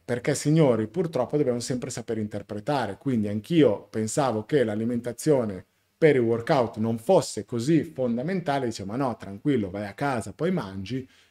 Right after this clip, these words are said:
e invece può essere anche solo un effetto placebo, ma quando vedo il bodybuilder che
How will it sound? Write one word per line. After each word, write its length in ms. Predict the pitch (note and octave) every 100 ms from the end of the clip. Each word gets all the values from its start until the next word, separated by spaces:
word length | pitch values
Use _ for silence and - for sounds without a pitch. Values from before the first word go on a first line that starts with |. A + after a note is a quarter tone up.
| _
e 100 | -
invece 440 | B3 E3 D3+ D3+ -
può 100 | E3
essere 240 | E3 D#3
anche 200 | C#3+ C3+
solo 200 | - C3+
un 60 | A#2+
effetto 320 | A#2 C3 E3
placebo, 480 | G#3+ G#3 C#3+ C#3 A#2+
ma 160 | C3+
quando 320 | - B2+ B2+
vedo 200 | C#3+ D3
il 60 | A2
bodybuilder 560 | A2 A#2 C3+ D3 G#2+ -
che 280 | C#3+ A2